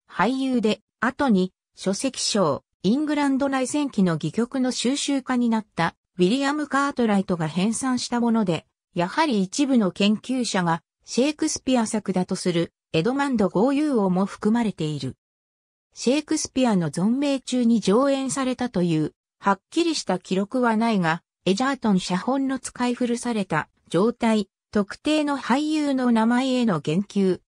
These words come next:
祝典局長の検閲と思われる余白への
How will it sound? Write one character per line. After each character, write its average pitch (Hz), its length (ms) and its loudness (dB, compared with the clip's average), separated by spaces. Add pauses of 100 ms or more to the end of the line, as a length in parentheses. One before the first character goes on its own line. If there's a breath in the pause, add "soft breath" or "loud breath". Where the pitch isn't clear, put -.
(160)
祝 - 280 -12
典 277 220 -2
局 294 260 -4
長 233 240 2
の 180 120 0
検 240 340 0
閲 - 260 -4
と 240 140 0
思 214 180 2
わ 233 140 2
れ 226 100 2
る 202 100 2
余 165 160 0
白 233 300 0
へ 214 140 2
の 170 240 0